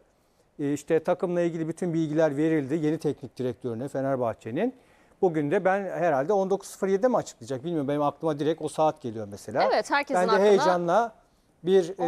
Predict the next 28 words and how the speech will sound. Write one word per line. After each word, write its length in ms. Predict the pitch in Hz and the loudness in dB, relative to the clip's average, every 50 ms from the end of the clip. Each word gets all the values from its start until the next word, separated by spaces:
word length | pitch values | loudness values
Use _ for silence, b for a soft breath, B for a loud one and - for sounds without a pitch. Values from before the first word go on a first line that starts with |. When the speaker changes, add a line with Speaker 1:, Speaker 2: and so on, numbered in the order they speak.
| 170 165 | 2 2
Speaker 2:
dokuz 120 | 165 165 | 4 4
sıfır 260 | 165 160 160 160 160 156 | 4 4 4 6 6 6
yedi 180 | 156 156 156 | 6 6 4
Speaker 1:
e, 120 | 156 156 156 | 4 4 2
Speaker 2:
geliyor. 180 | 156 175 185 | 2 2 0
Speaker 1:
ve 80 | 180 156 | 2 4
basın 280 | 190 190 185 - 208 | 4 2 2 0 -2
mensubu 440 | 196 185 180 175 - - 185 175 175 | -2 0 -2 -2 -4 -4 0 2 2
olarak 400 | 170 151 143 131 123 123 _ - | 4 4 2 0 0 -4 _ -4
da 260 | 147 143 147 160 165 - _ _ | 0 2 2 2 0 -2 _ _
işte 200 | - - 165 156 | -14 -10 -8 -4
sayfalarını 540 | - 165 165 165 156 185 180 180 180 180 175 | 0 2 2 2 2 2 2 2 2 2 2
yapacak 440 | 170 165 165 - - 175 151 - | 0 0 0 0 -2 -2 -2 0
bir 140 | 170 170 160 | -2 -2 -2
kişi 280 | 156 - - 143 - 180 | -2 -6 -12 -6 -2 0
olarak 420 | 170 156 143 139 127 117 - - | 2 2 2 0 -2 -2 -4 -4
da 100 | - - | -6 -6
sonuçta 480 | - 165 151 147 135 - - - 147 139 - b b b b b b b | -4 -4 -4 -4 -6 -6 -4 -4 -4 -4 -4 b b b b b b b
hoca 220 | 170 156 147 170 | 0 2 2 2
açıklandığı 540 | 160 - - - - 175 160 160 147 156 147 | 0 0 -2 -4 0 0 2 2 2 0 0
zaman 320 | 113 127 131 170 185 170 | 0 0 -2 -2 0 0
ben 200 | 180 160 147 143 | 0 0 0 0
de 280 | 135 151 180 214 226 - b b b b b b - | 0 2 2 2 0 -2 b b b b b b -2
yorumlarını 560 | 170 175 170 165 151 151 147 139 151 190 214 | 2 4 4 4 4 2 0 0 -2 -2 -2
insanlara 540 | 202 185 180 - - 185 185 180 185 180 165 | -2 -4 -4 -2 0 0 2 4 2 2 2
da 100 | 160 139 | 0 -2
soracağım. 460 | - - 120 117 110 135 170 180 165 | -2 -4 -6 -6 -4 -4 -4 -2 0
Gazetede, 680 | 170 165 165 - - 175 160 156 170 170 170 165 156 | 2 0 0 0 -2 -4 0 2 2 2 2 2 -2